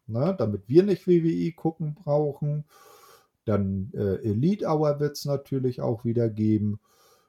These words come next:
Ja, und, äh, ganz wichtig, die, ihr könnt uns auch gerne bei Apple Podcasts oder bei, äh,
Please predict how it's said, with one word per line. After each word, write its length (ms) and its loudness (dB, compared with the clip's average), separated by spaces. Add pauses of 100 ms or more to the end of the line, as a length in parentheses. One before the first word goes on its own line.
(160)
Ja, 300 -4
und, 320 -6
äh, 180 2
ganz 400 -2
wichtig, 680 0 (380)
die, 300 -2 (240)
ihr 220 0
könnt 280 -6
uns 380 -8
auch 300 -8
gerne 500 0
bei 680 -2
Apple 320 -2
Podcasts 760 -6
oder 260 -2
bei, 580 -4
äh, 320 -4